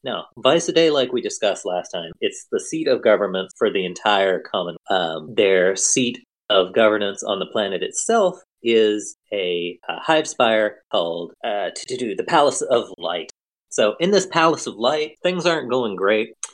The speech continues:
Uh, again, we talked last time about how stuff's, uh, stuff's going down. Uh, everything got really rough last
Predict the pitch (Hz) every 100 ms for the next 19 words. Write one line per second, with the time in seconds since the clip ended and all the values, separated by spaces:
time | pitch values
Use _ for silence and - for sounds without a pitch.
0 | - 101 92 - 117 110 113 98 110 -
1 | 113 110 - 113 110 101 92 104 92 -
2 | 120 107 - - 107 101 101 - _ _
3 | - 202 202 156 180 139 117 139 104 98
4 | 107 107 98 95 113 139 165 156 156 147
5 | 117 117 117 - 127 165 147 123 113 113
6 | 98 104 92 90